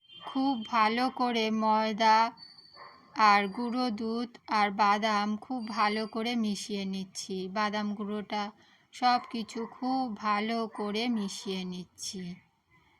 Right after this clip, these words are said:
যাতে এক জায়গায় না থাকে। পুরো সব জায়গায় খুব ভালো করে মিশিয়ে নিচ্ছি। খুব ভালো করে সময় নিয়ে মিশিয়ে নিতে হবে,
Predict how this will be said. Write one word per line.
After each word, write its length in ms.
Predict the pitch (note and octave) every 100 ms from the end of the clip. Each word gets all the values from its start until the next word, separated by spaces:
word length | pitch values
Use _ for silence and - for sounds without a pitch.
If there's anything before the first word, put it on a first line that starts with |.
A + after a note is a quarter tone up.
| _ _ _
যাতে 400 | G#3 G#3+ G#3 A#3+ A#3+
এক 160 | A3+ G#3 F#3+
জায়গায় 480 | A3 G#3+ G#3 A3+ A#3
না 200 | A#3 G3+ G3
থাকে। 440 | G3 F#3 - G3 F#3+ F#3+ _ _
পুরো 260 | - A#3+ B3+
সব 300 | - B3+ A#3+ G#3+
জায়গায় 440 | A3+ G#3+ G#3 A#3 B3
খুব 240 | - C4 A3+
ভালো 320 | G#3 G3+ G#3
করে 240 | G3 A3 B3
মিশিয়ে 480 | A#3+ G#3 F#3+ G#3 F#3+
নিচ্ছি। 540 | F#3 F3+ - - - F3+ F#3+ _ _ _ _ _ _ _ _ _ _ _ _ -
খুব 260 | - C4 A3+
ভালো 360 | A#3+ A3+ A3 A#3
করে 280 | A3+ A3 A#3 C#4
সময় 440 | C4+ A3+ G#3+ G#3
নিয়ে 220 | G#3 A#3
মিশিয়ে 440 | E4 D#4+ C#4 A#3+ G3
নিতে 260 | G3+ G3 G#3
হবে, 360 | F#3 F3+ F#3